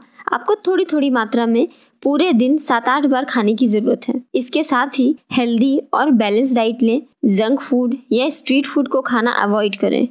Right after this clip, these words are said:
तीसरा है, अभी आपको थकान और कमजोरी हो सकती है, इसलिए अभी आपको अपना ज्यादा ख्याल रखना है। आपको रात के अलावा दिन में भी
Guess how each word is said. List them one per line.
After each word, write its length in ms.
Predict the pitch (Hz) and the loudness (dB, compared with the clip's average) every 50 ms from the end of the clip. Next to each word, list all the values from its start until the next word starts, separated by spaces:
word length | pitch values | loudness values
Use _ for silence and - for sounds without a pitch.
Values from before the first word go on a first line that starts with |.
| - _ - | -6 _ -2
तीसरा 320 | 262 247 240 247 269 269 | 0 0 2 2 0 0
है, 280 | 311 277 247 233 254 320 - _ _ _ _ - | 2 2 0 0 -2 -4 -6 _ _ _ _ -4
अभी 240 | - - - - 311 | -2 0 0 2 0
आपको 280 | 311 294 294 302 294 302 | 0 -2 -2 -2 -4 -2
थकान 520 | 302 - 262 233 - 220 220 240 277 320 - _ - | -2 -2 -2 0 0 0 2 2 0 -2 -2 _ -2
और 100 | - 254 | -2 -2
कमजोरी 500 | 247 254 254 247 233 214 233 226 233 269 | 0 0 0 0 0 0 0 0 0 0
हो 180 | 285 247 254 240 | 2 2 0 0
सकती 420 | 233 - 214 214 - - 202 220 | 0 -2 -4 -4 -2 0 0 2
है, 140 | 220 202 - - _ _ _ _ - | 2 0 -2 -4 _ _ _ _ 0
इसलिए 500 | - 302 - - 240 247 233 240 277 - - _ _ - | 0 0 2 0 0 0 2 0 -2 -4 -6 _ _ -2
अभी 260 | 208 208 220 302 330 | 0 2 2 2 2
आपको 320 | 320 302 277 - - 285 | 0 -2 -4 -2 -2 -2
अपना 360 | 262 - - - 269 233 277 294 | -2 -2 -2 0 0 0 2 2
ज्यादा 320 | 240 220 214 214 208 220 | 2 0 0 0 0 -2
ख्याल 300 | 240 - 226 233 202 202 | -2 0 0 0 0 0
रखना 280 | 202 202 202 - 233 208 | -2 -4 -4 -2 -2 -2
है। 180 | 214 226 269 247 - _ - | -2 -2 -4 -6 -6 _ -4
आपको 260 | 214 226 - - 302 | -4 -2 -2 -2 0
रात 300 | 294 240 220 220 254 - | 0 0 0 0 -2 -4
के 120 | - - 311 | -2 -2 0
अलावा 460 | 269 247 220 214 202 208 240 - - | 2 2 2 2 2 0 0 0 0
दिन 320 | - - 208 202 247 269 269 | 0 0 0 2 2 2 2
में 200 | 269 285 320 294 | 0 0 0 0
भी 200 | 254 254 262 349 | 0 0 0 -2